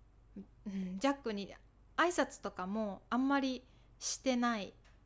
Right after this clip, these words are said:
みたいですね。うん、これはね、私はちょっとショックで、もうちょっと、うーん、ね、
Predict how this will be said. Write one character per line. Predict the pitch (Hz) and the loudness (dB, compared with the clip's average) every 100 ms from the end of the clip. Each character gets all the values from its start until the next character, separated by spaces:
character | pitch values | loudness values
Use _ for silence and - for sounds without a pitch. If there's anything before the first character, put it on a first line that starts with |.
| - - 208 | -20 -12 -4
み | 202 | -4
た | - 185 | -2 -6
い | 175 | -6
で | 175 | -8
す | - | -8
ね。 | 190 196 202 - - - - - - | -8 -8 -10 -14 -20 -20 -20 -18 2
う | 233 233 233 220 | 6 8 8 4
ん、 | 196 190 | 0 0
こ | 247 | 2
れ | 285 | 4
は | 294 | 4
ね、 | 294 285 277 | 2 2 0
私 | 262 269 277 | 2 0 2
は | 262 254 | 0 2
ち | 262 | -2
ょ | |
っ | 262 | -2
と | 202 | -6
シ | 190 | -4
ョ | 220 | -4
ッ | - | -6
ク | 190 | -6
で、 | 196 196 190 - - - - - | -4 -4 -6 -12 -20 -20 -16 -4
も | 277 | -4
う | 294 | 0
ち | 359 | 0
ょ | |
っ | 359 | 0
と、 | - 240 220 202 - _ - - - - - - - | -2 0 0 -2 -10 _ -20 -20 -20 -20 -20 -20 -6
う | |
ー | 220 | -2
ん、 | 214 214 214 208 208 202 196 196 190 - | 0 0 0 -2 -4 -4 -6 -8 -10 -6
ね、 | 240 294 285 | 0 0 0